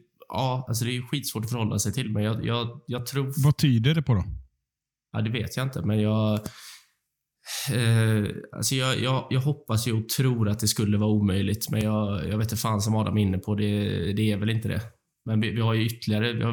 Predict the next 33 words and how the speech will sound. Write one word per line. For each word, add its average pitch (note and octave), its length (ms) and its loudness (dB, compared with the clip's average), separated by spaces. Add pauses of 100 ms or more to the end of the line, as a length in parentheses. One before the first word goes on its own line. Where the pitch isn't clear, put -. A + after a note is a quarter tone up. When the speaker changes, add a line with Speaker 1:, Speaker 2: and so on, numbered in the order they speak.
Speaker 1:
Nicky A#2 320 0
Butt A2+ 300 -6
har A#2+ 80 -2
väl A2+ 100 2
varit A2+ 180 0
uppe A2 260 -4
i A2 420 0
rätten G#2+ 340 -2
för A2 100 -2
något A2 140 -2
likna-, A2 480 -2
inte, A#2 240 -4
inte, A2 540 -2
inte G#2+ 200 -2
Mason A2 360 0
Greenwood-anklagelser, G#2+ 880 0
men G#2+ 280 0 (680)
någon A2 140 4
liknande G#2+ 400 2
misshandel G#2 520 2
eller G#2 140 2
vad G2 120 0
fan G#2 200 0
det G2+ 80 2
är. G#2 120 -2 (560)
Eh, G2 220 0
så G#2 160 -2
det, A2+ 220 0
det B2 160 -2
är B2 40 -2
lite C3 440 0
för B2 120 -2
många, G#2+ 560 2